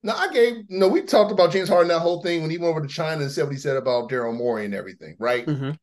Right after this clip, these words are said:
Speaker 1: Calling him a liar and the whole nine. And like I said, from a player perspective, I, I, I gave him this much 'cause, I mean, we don't know what was said in the room. But I've been in those situations like, yeah, where they said, tell you one thing and do another. I gave him that much.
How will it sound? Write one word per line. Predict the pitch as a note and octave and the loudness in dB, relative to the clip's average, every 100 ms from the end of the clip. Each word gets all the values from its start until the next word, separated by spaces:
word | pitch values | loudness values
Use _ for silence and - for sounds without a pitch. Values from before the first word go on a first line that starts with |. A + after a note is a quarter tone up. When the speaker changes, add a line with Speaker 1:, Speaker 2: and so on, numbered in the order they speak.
| _ _ _ _ | _ _ _ _
Speaker 1:
Calling | C#3+ C#3+ | 2 2
him | C3 | 0
a | |
liar | A#2 A#2+ B2 B2 | 0 2 2 2
and | A#2 | -2
the | |
whole | A2+ A#2+ | -4 -4
nine. | A#2 A2 A2+ A2+ _ _ | -4 -4 -6 -8 _ _
And | D3+ F3 | 0 2
like | |
I | D#3+ | 4
said, | E3 D#3 | 4 4
from | D3+ G3 | 4 2
a | E3+ | 2
player | - B3+ A#3+ | 4 4 4
perspective, | G3+ - A3+ A3+ G#3+ G#3 _ _ _ - | 0 -4 -4 -2 -8 -10 _ _ _ -2
I, | E3 E3+ - | -2 -2 0
I, | E3+ - | 0 2
I | E3 | 4
gave | B3+ A3 | 4 4
him | F3 E3+ | 2 0
this | D3+ | 0
much | C3+ B2+ | -2 -4
'cause, | D#3 | 0
I | E3+ | 2
mean, | E3+ F3 | 0 -2
we | F#3+ | 0
don't | G3+ F3+ | 2 2
know | F3 | 0
what | D#3+ | 0
was | D3 - | -4 -2
said | D#3 | -2
in | |
the | C3+ | -2
room. | B2+ C#3 A2 - _ | -6 -6 -8 -14 _
But | C#3+ D#3 | 0 0
I've | D#3+ D3+ | 0 0
been | D3 F3 | 2 0
in | D#3 | 0
those | C#3+ | -2
situations | D#3 C#3+ C#3+ C3 | -4 -4 -2 -2
like, | C3 | 0
yeah, | C#3 | -2
where | B2+ C3 | -2 -2
they | C#3+ | -2
said, | C#3+ E3 | 2 2
tell | D3+ E3 | 4 2
you | D3 | 2
one | C#3 D3 C#3 | -4 -4 -4
thing | C3 A#2+ | -6 -8
and | |
do | A2+ A#2 | -8 -6
another. | A#2 F#2 - _ _ _ | -4 -6 -10 _ _ _
I | A#3 C4 | 2 2
gave | D3+ G3+ E3 | 6 6 6
him | B2+ A#2 | 2 0
that | C#3 A#2 G2 | -2 -2 -8
much. | F2 - - | -18 -20 -20